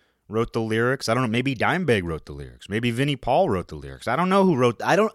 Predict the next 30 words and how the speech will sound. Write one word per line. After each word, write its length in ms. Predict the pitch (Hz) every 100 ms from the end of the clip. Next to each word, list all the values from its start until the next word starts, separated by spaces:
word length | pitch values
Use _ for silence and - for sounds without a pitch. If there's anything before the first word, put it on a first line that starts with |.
| -
I 220 | 170 196
don't 320 | 196 190 170
know 580 | 160 147 147 170 120 98 - - - -
who 140 | 180
wrote 340 | 131 135 147 -
Pantera's 720 | 135 147 135 - 151 139 110
lyrics, 560 | 107 131 156 113 - 120
okay? 380 | - 160 139 - _ _ _ _ _ _ _ _ _ _
You 140 | 95
know, 60 | 98
I 60 | 117
don't 140 | 123
know. 220 | 135 85
I 20 |
really 280 | 90 107 104
don't 220 | 98 95
know. 260 | 98 95 87 -
I 100 | 123
would 100 | 120
assume 420 | 117 - 190 180
it's 120 | 135
Phil 260 | - 123 117
Anselmo. 640 | 98 90 - 104 101 78
The, 240 | 87 107 113
the 120 | 135
lyrics 460 | 151 185 185 175 -
sound 560 | - 123 110 113 92
like 240 | 80 78 -
Phil 220 | 92 80
Anselmo. 600 | 76 76 78 67 64